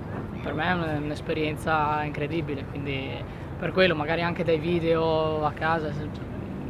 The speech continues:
si sono visti un po' così, siamo, siamo giovani, quindi magari qualche scherzo, qualche sorriso in più, eh, fa piacere, soprattutto se devi stare venti giorni in mare,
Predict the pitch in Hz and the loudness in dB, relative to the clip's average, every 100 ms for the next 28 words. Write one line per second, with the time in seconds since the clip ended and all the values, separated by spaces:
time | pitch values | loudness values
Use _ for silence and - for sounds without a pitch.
0 | - - - 165 151 151 147 156 143 151 | -6 -6 -6 -4 -2 -2 -2 -2 2 4
1 | 143 139 147 160 135 139 143 143 165 165 | 4 2 -2 0 -2 -2 -4 -4 -2 0
2 | 165 180 165 151 143 143 147 147 143 143 | 4 6 6 4 0 -2 -2 0 0 0
3 | 143 - - - - - 151 147 143 143 | -2 -6 -8 -8 -8 -2 0 2 2 2
4 | 143 143 143 - 160 156 147 147 151 143 | 0 -2 -2 2 4 4 0 0 -2 0
5 | 143 139 147 160 151 147 143 151 143 156 | -2 -4 -4 -2 -2 -2 -2 -2 -2 0
6 | 151 143 143 - - - - - - - | 0 0 -2 -4 -6 -6 -8 -8 -4 -2
7 | - 156 180 170 147 - 151 143 151 151 | 0 2 2 2 2 -2 -4 -4 -2 -2
8 | 151 151 147 147 143 - 151 147 160 156 | -2 -2 -2 -2 -4 -2 -2 0 -2 -2
9 | 147 156 151 147 147 151 160 143 131 | -2 0 0 0 0 2 0 0 -4